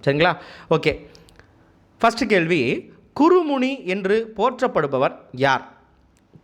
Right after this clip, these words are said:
குருமுனி. குருமுனி யாரு அப்படின்னு கேட்டா, அகத்தியர். அகத்தியரை தான் குருமுனி அப்படின்னு சொல்லி சொல்லுவாங்க. உரையாசிரியர் சக்கரவர்த்தி, உரையாசிரியர்களின் தலைமை ஆசிரியர்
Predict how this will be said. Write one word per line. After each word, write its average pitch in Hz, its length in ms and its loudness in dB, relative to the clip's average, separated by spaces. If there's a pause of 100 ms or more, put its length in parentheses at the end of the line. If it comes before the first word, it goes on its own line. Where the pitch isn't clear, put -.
(140)
குருமுனி. 247 720 2 (1400)
குருமுனி 247 360 4
யாரு 165 240 4
அப்படின்னு 123 240 -4
கேட்டா, 139 160 0 (960)
அகத்தியர். 147 600 0 (460)
அகத்தியரை 208 480 0
தான் 320 220 -2 (140)
குருமுனி 220 460 2 (180)
அப்படின்னு 135 280 -2
சொல்லி 147 100 -2
சொல்லுவாங்க. 113 380 2 (1900)
உரையாசிரியர் 269 840 2 (160)
சக்கரவர்த்தி, 196 720 0 (720)
உரையாசிரியர்களின் 247 1040 2
தலைமை 240 400 0
ஆசிரியர் 180 520 0